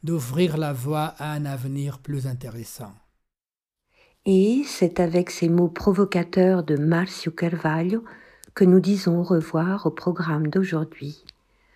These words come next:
Speaker 2: Je vous rappelle que les auditeurs qui souhaitent approfondir ces thèmes peuvent explorer les références fournies dans la section Suggestions de lecture qui se trouve dans la description de ce programme.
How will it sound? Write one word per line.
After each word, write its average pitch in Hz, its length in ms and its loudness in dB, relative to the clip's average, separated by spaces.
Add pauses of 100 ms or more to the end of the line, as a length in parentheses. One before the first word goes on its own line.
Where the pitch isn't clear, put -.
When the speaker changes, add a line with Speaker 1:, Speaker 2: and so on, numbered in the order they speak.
(320)
Speaker 2:
Je 160 120 -2
vous 151 180 -6
rappelle 208 480 0
que 180 120 -2
les 147 240 0
auditeurs 170 500 0
qui 160 140 -14
souhaitent - 600 -4
approfondir 185 760 -2
ces 156 200 -4
thèmes 208 480 0 (320)
peuvent 170 240 2
explorer 196 560 0
les 175 120 0
références 170 560 -2
fournies 170 500 -2
dans 160 120 -6
la 151 120 -2
section - 560 -2 (340)
Suggestions 185 760 -4
de 165 140 0
lecture 180 680 -4
qui - 120 -18
se - 120 -4
trouve 190 400 -4
dans 151 120 -4
la 143 120 -6
description 185 680 -4
de 185 100 -2
ce - 160 -10
programme. 156 600 -4